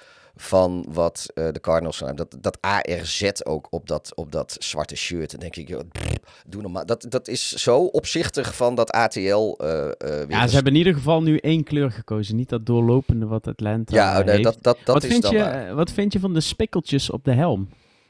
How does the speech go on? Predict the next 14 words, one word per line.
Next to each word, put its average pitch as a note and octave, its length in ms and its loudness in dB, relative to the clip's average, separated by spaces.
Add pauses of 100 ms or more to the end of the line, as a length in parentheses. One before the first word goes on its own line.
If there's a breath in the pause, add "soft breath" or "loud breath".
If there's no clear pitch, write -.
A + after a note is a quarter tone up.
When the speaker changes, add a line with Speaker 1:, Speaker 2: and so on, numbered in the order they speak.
(180 soft breath)
Speaker 1:
Ja, G2+ 160 4
Speaker 2:
Ik - 60 -2
noemde C#3 180 6
Speaker 1:
nou B2+ 120 4
Speaker 2:
het, B2 60 0
het, B2+ 140 4
het - 200 0
vogelzaad, A2+ 920 2
maar B2 360 0
wa-, B2+ 160 2
eh, B2+ 300 -2
ze A#2+ 80 -2
hebben D3 200 2
een, C3 140 4